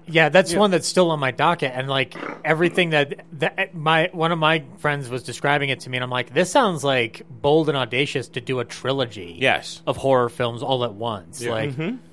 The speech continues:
Speaker 1: it, like, I, I mean, I don't think it's unfair to say that's, like, a Lord of the Rings-esque kind of feat there.
Speaker 3: Yes and no. I mean, 'cause the, how they tell this story,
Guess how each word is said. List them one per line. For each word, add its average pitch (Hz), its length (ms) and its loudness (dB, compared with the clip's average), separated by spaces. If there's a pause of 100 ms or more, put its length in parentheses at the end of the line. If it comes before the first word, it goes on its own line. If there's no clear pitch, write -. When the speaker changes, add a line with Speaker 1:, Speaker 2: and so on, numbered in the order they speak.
(140)
Speaker 1:
it, 165 280 4
like, 170 260 -4
I, 160 180 -10
I 156 40 -4
mean, 151 160 0
I 147 80 4
don't 156 100 0
think 135 120 -2
it's 123 100 -6
unfair 127 280 -2
to 117 60 -6
say 127 140 -6
that's, 123 160 -6
like, 131 120 -6
a 117 40 -6
Lord 120 220 -4
of 110 60 -8
the 110 80 -4
Rings-esque 117 720 -4
kind 127 160 -4
of - 80 -12
feat - 480 -12
there. 170 380 -12
Speaker 3:
Yes 214 280 4
and 190 140 0
no. 175 200 4
I 170 40 2
mean, 175 180 0
'cause 160 200 0
the, - 100 0
how 185 180 4
they 175 160 4
tell 151 300 4
this 156 180 -2
story, 156 540 4